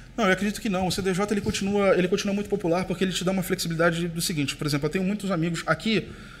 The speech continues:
aqui a gente, dependendo do tipo de, de, de, de, de segmento que você for, vai ter muita gente tocando com interface, né? Você tem, por exemplo, alguns segmentos aqui como batida quebrada, drum and bass, de forma geral, tem muita gente que gosta de interface, é, e usa Cerato e, e Tractor Scratch mesmo e tal.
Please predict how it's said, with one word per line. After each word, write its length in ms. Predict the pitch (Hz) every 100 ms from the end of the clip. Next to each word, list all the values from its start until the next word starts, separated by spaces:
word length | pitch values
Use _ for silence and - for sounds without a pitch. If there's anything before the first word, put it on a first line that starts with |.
| - -
aqui 300 | - - 220
a 40 | 202
gente, 460 | 202 - 190 175
dependendo 380 | 139 160 170 185
do 100 | 175
tipo 140 | 165
de, 200 | 160 156
de, 220 | 139 139 139
de, 200 | 135 131
de, 240 | 127 135
de 140 | 127
segmento 500 | 127 165 147 139 160
que 60 | -
você 200 | 139 156
for, 180 | 147 165
vai 80 | 165
ter 100 | 156
muita 220 | 190 196
gente 180 | 165 -
tocando 280 | 165 160
com 100 | 151
interface, 640 | 151 143 - 139 135 - - - - - -
né? 160 | 131 139
Você 120 | 143
tem, 180 | 135 127
por 80 | 123
exemplo, 240 | 120 120
alguns 320 | 123 147 143
segmentos 340 | 139 127 131 127
aqui 140 | 131
como 160 | 131 131
batida 300 | 123 123 127
quebrada, 460 | 123 117 120 135
drum 180 | 117 120
and 80 | 113
bass, 160 | 117 123
de 80 |
forma 200 | 127 135
geral, 200 | 120 120
tem 100 | 117
muita 280 | 127 160 165
gente 200 | 127 139
que 80 | 143
gosta 300 | 127 135 127
de 60 | 120
interface, 500 | 120 - 123 127 - - - - - - -
é, 300 | 123 120 120
e 120 | 120
usa 420 | 131 139 127 117 107
Cerato 560 | - 113 131 135 113
e, 560 | 117 113 120 117 113 110
e 40 |
Tractor 300 | 110 123 120
Scratch 360 | 117 131 127 127
mesmo 260 | 117 127
e 40 | 110
tal. 340 | 120 127 139